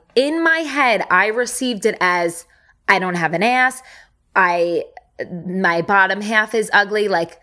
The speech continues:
psycho mentality that I have. So yeah, if you guys are feeling some type of way, <sighs> just take a look at me, okay?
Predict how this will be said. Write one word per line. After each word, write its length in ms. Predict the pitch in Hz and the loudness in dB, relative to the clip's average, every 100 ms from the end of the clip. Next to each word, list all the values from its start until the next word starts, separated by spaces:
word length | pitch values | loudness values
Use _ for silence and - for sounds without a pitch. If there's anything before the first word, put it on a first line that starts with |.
| _ | _
psycho 1040 | - - - 214 208 208 226 226 226 233 - _ _ _ - | -16 -12 -2 0 0 0 0 2 0 -4 -8 _ _ _ -6
mentality 880 | 190 190 175 165 160 160 160 160 _ _ - | -4 -2 -2 -2 -2 -2 -4 -6 _ _ -2
that 140 | 156 | 0
I 120 | 143 | 0
have. 360 | 170 - - - - - - | -2 -4 -6 -10 -20 -20 -12
So 140 | - 349 | -2 0
yeah, 340 | 330 208 - | 2 0 0
if 120 | 208 | -4
you 140 | 277 294 | -4 0
guys 240 | 339 320 | 0 0
are 100 | 320 | -4
feeling 600 | 311 208 190 196 196 196 _ _ _ _ _ - - | -4 -2 0 -2 -4 -10 _ _ _ _ _ -20 -18
some 320 | - - 180 165 | -8 -2 -2 -2
type 260 | 185 165 | -2 0
of 100 | 170 | 0
way, 400 | 165 165 185 202 - - - _ _ _ _ _ _ _ - | 0 0 -2 -6 -20 -20 -20 _ _ _ _ _ _ _ -4
<sighs> 920 | - - - - - - - - - | -2 -2 -6 -12 -16 -20 -20 -20 -8
just 200 | 254 247 | -6 -2
take 180 | 302 294 | -2 0
a 40 | |
look 200 | 285 285 | -2 0
at 120 | 277 | -4
me, 280 | 294 226 180 | -2 -4 -4
okay? 460 | 175 226 226 254 | -4 -2 0 -2